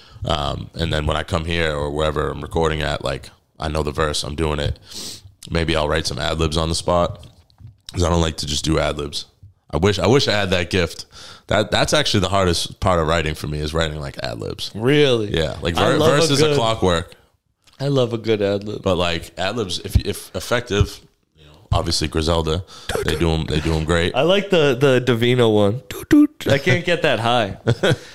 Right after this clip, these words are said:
Speaker 2: The
Speaker 1: But yeah.
Speaker 2: doot, doot, doot, doot,
Speaker 1: That's
Speaker 2: doot,
Speaker 1: u-,
Speaker 2: doot, doot.
Speaker 1: that's usually how I do it, man. Um, but
Speaker 2: Watcha. That's S D Net.
Speaker 1: I also like to, like, be challenged, you know?
Speaker 2: Coño.
Speaker 1: So, like, I do a lot of, I do a lot of music with my boy David Ryan.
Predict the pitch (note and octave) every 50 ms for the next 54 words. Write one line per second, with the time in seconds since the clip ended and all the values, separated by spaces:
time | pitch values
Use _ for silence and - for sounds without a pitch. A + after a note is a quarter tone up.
0 | - - G2 - - G3+ G#3 F3 F3 F3 E3+ C#3 - C3+ F3 - F2+ F#2 F4 E2+
1 | E2 G#4 G#4 G4+ G4+ G4+ G4+ G4+ - G#4 G4+ G4+ - G#4 G4+ - - G#4 G4+ C#4
2 | - G4 G4+ G4+ - - G4+ G4+ G4+ G4+ - - - - _ _ _ - - -
3 | G#2 G#2+ - A#2 A#2+ G#2 F#2 F#2+ F#2 F#2 F2 E2 E2 D#2+ D#2 F2 E2 E2 D#2+ D#2+
4 | D#2+ D#2+ D#2+ D#2+ D#2+ D#2 - - E2+ E2 E2 D#2+ D#2 D2+ C#2+ D2 - - _ _
5 | _ _ - - - - - - - - _ _ _ _ _ - _ - - D#2+
6 | D#2 C#2+ - - - A#3 C#4+ - F4+ - - - - C4+ B3+ A3 F3+ E3+ D#3+ D3+
7 | C#3 C3 B2 A#2+ - - - G2+ G#2 - - F2 - - - E2 E2 D#2+ D#2+ -
8 | - - - G#2+ A#2 B2 A#2+ - - A2 G#2+ G#2+ G2+ F#2 - G2+ F#2 F2+ F2 E2+
9 | D#2+ - - - _ _ _ _ _ _ _ - - F#2+ F2+ - G2+ G2 F#2+ F#2+
10 | F#2+ G2 G2 G2+ - - - _ _ - - - F#3+ - - - - C#4+ D4 D4
11 | C4+ A#3 A#3 - - - _ _ - - F#2 F#2 F#2 F#2 F#2 G2 G2 F#2+ F#2 F#2
12 | F#2 F#2 F2+ F2 D2 F2+ F#2 F2 G2+ G2+ F#2+ F2+ F2 F2+ F2+ F2 F2+ F2+ F2 E2+
13 | F2 - - E2+ D2 - D#2+ E2 D2+ E2+ E2+ E2+ D#2 E2+ E2+ E2 D#2+ E2 E2+ E2+
14 | F2 F2 F2+ F#2+ G2+